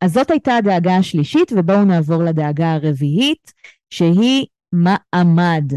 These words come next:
סטטוס. בואו רגע נחשוב כל אחד מאיתנו, איך אנחנו תופסים את עצמנו במעמד מסוים. אם אני חושבת שמישהו לא מכיר במעמד שלי, כמו שאני תופסת את עצמי, זה יכול להביא אותי למקום מאוד לא נעים.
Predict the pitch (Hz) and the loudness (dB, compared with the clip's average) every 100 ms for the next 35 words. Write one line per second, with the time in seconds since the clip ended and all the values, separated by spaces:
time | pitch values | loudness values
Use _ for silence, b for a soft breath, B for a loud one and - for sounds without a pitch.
0 | 147 _ - - 190 185 147 - - - | -10 _ -20 -6 -4 -4 -6 -8 -14 -20
1 | _ - 311 403 302 240 180 240 220 202 | _ -2 0 0 0 -2 0 -2 0 0
2 | 202 202 190 180 147 - 202 214 277 349 | 0 0 0 0 -2 -4 -2 0 0 -4
3 | - 294 403 370 240 190 175 - 233 247 | -4 -4 -2 -2 -2 -2 -6 -4 -4 -4
4 | 170 - 196 220 269 311 196 160 156 156 | -6 -8 -4 -4 -2 -4 -2 -2 -2 -2
5 | 165 170 185 185 - 165 156 165 143 139 | -2 0 0 -2 -4 -4 -2 -2 -2 -4
6 | 151 _ _ - 294 392 359 - 196 185 | -6 _ _ -6 -2 -2 -4 -2 0 0
7 | 160 170 - 208 175 139 - 160 165 214 | -4 -8 -2 0 0 -4 -6 -4 0 0
8 | 254 - 160 - _ - 190 220 320 427 | -2 -4 -8 -8 _ -4 0 2 0 -2
9 | - 285 294 269 202 170 175 208 190 - | -6 -6 -4 -2 0 0 0 -2 -4 -6
10 | 180 170 151 - _ _ - 226 - 294 | -4 -2 -2 -4 _ _ -2 -2 -2 -4
11 | 185 180 226 - 247 208 196 226 185 - | -2 -2 -4 -4 -4 -4 -4 -4 -6 -8
12 | 135 _ 180 185 302 480 _ _ _ _ | -12 _ -4 -2 -2 -4 _ _ _ _
13 | _ _ _ 170 175 170 208 285 339 202 | _ _ _ -4 -2 -2 -2 0 0 0
14 | 208 254 294 269 165 156 - 226 240 208 | 0 0 0 -2 -2 -4 -2 0 0 -2
15 | - - 202 214 202 165 170 - 160 139 | -6 -2 0 2 2 2 2 0 -2 -2